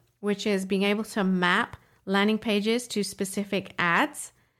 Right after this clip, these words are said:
and then the scalable creation of these landing pages. So again, automation and machine learning is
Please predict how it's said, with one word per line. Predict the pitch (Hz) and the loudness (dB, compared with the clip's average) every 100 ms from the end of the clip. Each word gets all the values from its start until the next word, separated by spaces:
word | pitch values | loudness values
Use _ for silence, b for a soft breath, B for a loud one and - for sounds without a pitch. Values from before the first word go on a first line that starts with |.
| b b b - | b b b 0
and | 208 | 4
then | 214 214 | 4 4
the | 208 | 0
scalable | - - 226 240 233 214 | -4 -2 2 2 2 -2
creation | - 202 262 - 359 | -2 2 2 2 2
of | 233 190 | 2 2
these | 175 175 | 0 2
landing | 170 170 175 | -2 -2 -2
pages. | 190 165 170 185 220 | -2 -2 -2 -2 -4
So | - - 202 180 | -12 0 4 4
again, | 190 190 220 | 2 2 2
automation | - 190 214 220 202 - 208 190 | 2 2 2 2 2 2 2 4
and | |
machine | 190 190 214 202 | 2 2 0 2
learning | 190 180 180 175 | 2 2 0 0
is | - 185 185 | 0 -2 -2